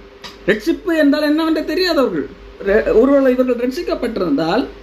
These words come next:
தவறு செய்திருந்தாலும், "ஐயோ, நான் தவறு செய்து விட்டேன், இது தவறு" என்று சொல்லி ஒத்துக்கொண்டிருப்பார்கள். ஆனால் இந்த டி மோகனுக்கு தான் செய்த தவறை ஒத்துக்கொண்டு மனம் திரும்ப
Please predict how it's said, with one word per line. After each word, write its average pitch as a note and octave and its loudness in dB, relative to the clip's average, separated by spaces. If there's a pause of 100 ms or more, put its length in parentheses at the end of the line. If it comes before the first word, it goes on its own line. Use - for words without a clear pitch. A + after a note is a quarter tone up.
(640)
தவறு C#4 2
செய்திருந்தாலும், B3 0
"ஐயோ, G#3 2
நான் G#3 -2
தவறு A3+ -2
செய்து A#3 0
விட்டேன், B3+ 4
இது A3+ -2
தவறு" A3+ 2
என்று G#3+ 0
சொல்லி G#3 -2
ஒத்துக்கொண்டிருப்பார்கள். B3+ 0 (520)
ஆனால் F#3+ 2
இந்த F#3+ 2
டி A3 2
மோகனுக்கு A#3 0
தான் A3 -4
செய்த G#3+ 0
தவறை A3+ 2
ஒத்துக்கொண்டு A#3 2
மனம் A#3 4
திரும்ப C4+ 4